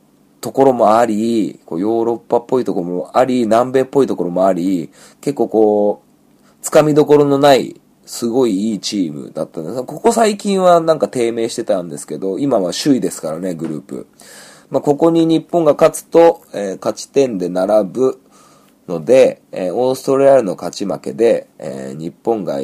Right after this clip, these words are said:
一位に並ぶか、二位になるか。えー、まあ、勝てばの話ですけどね。まあ、これに負けちまうといよいよやばいかなっていう風な感じになってきますけど、まあまあ、勝ってくれてるといいなとは思いますけど。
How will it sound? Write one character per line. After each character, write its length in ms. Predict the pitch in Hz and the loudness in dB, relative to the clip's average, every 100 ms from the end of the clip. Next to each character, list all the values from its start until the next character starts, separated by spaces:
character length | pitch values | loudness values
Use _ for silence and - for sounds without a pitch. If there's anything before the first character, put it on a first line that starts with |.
| 57 - _ _ | -10 -16 _ _
一 440 | 101 104 - 151 123 | -12 -10 -2 2 2
位 40 | |
に 140 | 110 82 | 0 -4
並 280 | 85 117 | 2 4
ぶ 140 | 131 143 | 4 2
か、 380 | 143 151 139 - | 6 8 6 2
二 260 | 123 127 | -8 -6
位 40 | 110 | -6
に 100 | 85 | -6
な 140 | 80 | -6
る 80 | 76 | -8
か。 280 | - - - _ _ _ | -10 -12 -12 _ _ _
え 160 | 82 87 | -10 -4
ー、 20 | |
ま 80 | 123 | 0
あ、 40 | |
勝 120 | 208 | 2
て 80 | 190 | 4
ば 140 | 131 | 4
の 80 | 107 | 2
話 260 | 92 95 101 | -4 -6 -6
で 80 | 78 | -8
す 80 | |
け 80 | - | -10
ど 100 | 62 | -16
ね。 220 | 69 67 - _ _ _ - - _ | -14 -16 -18 _ _ _ -20 -20 _
ま 100 | 107 | -8
あ、 20 | |
こ 280 | - 131 143 | -4 0 4
れ 140 | 160 | 4
に 100 | 160 | 4
負 180 | 156 143 | 2 0
け 100 | 156 | 0
ち 100 | 147 | -2
ま 120 | 160 | 0
う 80 | 160 | 2
と 100 | 127 | 2
い 100 | 117 | -2
よ 100 | 117 | 0
い 60 | 120 | 2
よ 80 | 117 | 4
や 140 | 113 | 4
ば 100 | 117 | 4
い 60 | 101 | 2
か 100 | 80 | -2
な 80 | |
っ 40 | 82 | -4
て 100 | 76 | -10
い 40 | |
う 60 | 76 | -12
風 240 | - 92 | -12 -12
な 160 | 67 58 | -12 -10
感 200 | 80 80 | -10 -8
じ 80 | 82 | -8
に 40 | |
な 60 | 78 | -10
っ 40 | |
て 80 | - | -12
き 80 | 58 | -18
ま 120 | 55 | -18
す 80 | - | -18
け 80 | |
ど、 260 | - 52 50 _ _ _ _ _ _ _ | -16 -16 -16 _ _ _ _ _ _ _
ま 100 | 90 | -4
あ 40 | 85 | -2
ま 140 | 80 | -4
あ、 60 | 76 | -6
勝 160 | 101 - | -8 -10
っ 40 | |
て 100 | 67 | -12
く 100 | 80 | -12
れ 100 | 73 | -10
て 140 | 76 | -10
る 100 | 73 | -12
と 280 | 73 73 71 - | -12 -12 -14 -10
い 100 | 87 | -10
い 40 | |
な 140 | 67 - | -10 -14
と 140 | - | -14
は 80 | 50 | -14
思 180 | 87 80 | -12 -12
い 20 | |
ま 140 | 80 | -12
す 80 | - | -12
け 100 | 62 | -14
ど。 240 | 73 73 | -12 -14